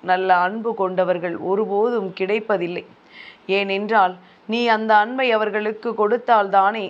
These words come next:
அதே அன்பு திரும்ப அவர்களிடமிருந்து உனக்கு கிடைக்கும். நீ செய்யாத ஒரு விஷயத்தை எப்பொழுதுமே இன்னொருவரிடத்திலிருந்து எதிர்பார்க்க கூடாது. அப்படி எதிர்பார்த்தால் ஏமாற்றம் மட்டும்தான் மிஞ்சி நிற்கும் என்பதனை நீ மறந்து விடாதே.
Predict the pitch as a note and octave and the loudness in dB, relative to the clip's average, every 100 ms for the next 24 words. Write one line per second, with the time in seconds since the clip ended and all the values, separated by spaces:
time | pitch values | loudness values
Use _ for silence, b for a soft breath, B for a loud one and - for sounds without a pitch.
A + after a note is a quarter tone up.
0 | - F#3 F#3 G3+ F#3+ F#3 G#3+ A3 A3 G#3 | -6 -2 0 2 2 0 0 -2 -2 -2
1 | B3 A#3 F#3+ F#3+ F#3 F3+ F#3 F3+ A3+ A#3+ | 0 0 2 0 0 0 0 0 -2 0
2 | G#3 F#3 F3+ D#3 F3 E3+ F#3 F#3 G3 F#3 | 0 0 -4 -8 -10 -6 -6 -6 -6 -8
3 | - B B B - G#3+ G#3+ A#3 A#3 A#3 | -8 B B B -6 -4 -2 0 0 4
4 | A#3 C4 B3+ A3+ A3 G#3 A3 B3 A3 A3 | 4 4 2 0 0 -2 -4 -4 -4 -4
5 | G#3+ F#3 - - G3 G3+ G#3 G#3+ G#3+ G#3 | -6 -6 -10 -4 -4 -2 -2 0 0 0
6 | G3+ F3+ - F#3+ G#3 G#3 G3+ A#3 G3+ G3 | -2 -6 -10 -8 -4 -2 0 0 0 -2
7 | G#3+ - G#3+ G3 G#3 A3+ G#3 F#3+ G3+ A3+ | -4 -4 -2 0 0 0 -2 -2 -2 0
8 | G#3+ F#3 F#3 F#3 E3+ F#3 G#3+ G#3 F3 E3+ | 2 2 0 -12 -8 -6 0 2 0 -2
9 | - B B B B G3+ - A3 G3+ G#3 | -18 B B B B -2 0 -2 0 0
10 | A#3+ A3 G#3+ G3 A3 F#3+ F3 - B - | 0 2 2 2 2 2 0 -10 B -6
11 | G#3+ A3+ B3 A#3 A3 - G#3+ G3+ G3+ G3+ | 0 2 4 2 0 -2 -2 0 -2 0
12 | C4+ G#3+ G#3+ G3 F#3+ G#3 A#3+ A#3+ G#3 G#3 | 0 2 4 2 0 -6 -6 -4 -4 -6
13 | - F3+ F#3 F3+ F#3 F#3 F#3 F3 C#3+ - | -4 -4 -2 -4 0 0 0 -2 -10 -10
14 | F#3 F3+ F3+ G#3 A#3 G3+ F3 F3 E3 F3 | -8 -2 0 0 -2 -4 0 2 0 -2